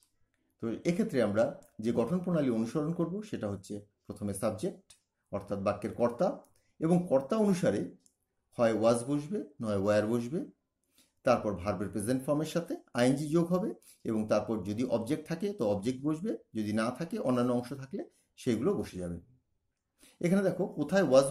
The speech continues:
বসবে, কোথায় were বসবে সেটাকে আমি ডিটেলে বলে দিয়েছি। সবসময় মনে রাখবে আই এর সাথে was বসবে। ইউ, ইউ এর অর্থ তুমি বা তোমরা, যাই হোক না কেন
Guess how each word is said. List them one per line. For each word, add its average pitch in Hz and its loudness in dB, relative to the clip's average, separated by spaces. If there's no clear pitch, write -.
বসবে, 175 2
কোথায় 151 -2
were 127 8
বসবে 139 -2
সেটাকে 135 0
আমি 120 4
ডিটেলে 131 -2
বলে 131 4
দিয়েছি। 131 0
সবসময় - 2
মনে 143 2
রাখবে 143 2
আই 123 4
এর 170 -2
সাথে 110 -6
was 98 0
বসবে। 123 -10
ইউ, 170 6
ইউ 135 -2
এর 202 2
অর্থ - 2
তুমি 165 4
বা 117 6
তোমরা, 120 2
যাই 156 6
হোক 170 2
না 117 0
কেন 104 -2